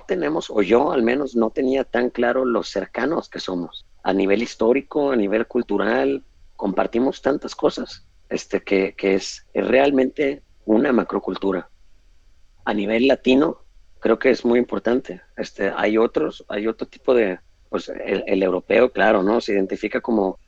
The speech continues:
alemán, francés, holandés, español, como sea, pero también como europeo. Eh, y nosotros necesitamos salir de Latinoamérica para decir, "Soy latino". No soy, so-, no solo soy mexicano, soy latino. Este, y, y comparto esa raíz,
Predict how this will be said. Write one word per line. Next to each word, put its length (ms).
alemán, 400
francés, 420
holandés, 360
español, 420
como 160
sea, 260
pero 180
también 420
como 200
europeo. 480
Eh, 460
y 120
nosotros 760
necesitamos 600
salir 340
de 100
Latinoamérica 600
para 220
decir, 420
"Soy 260
latino". 460
No 140
soy, 220
so-, 200
no 200
solo 280
soy 160
mexicano, 500
soy 200
latino. 400
Este, 480
y, 120
y 100
comparto 520
esa 180
raíz, 560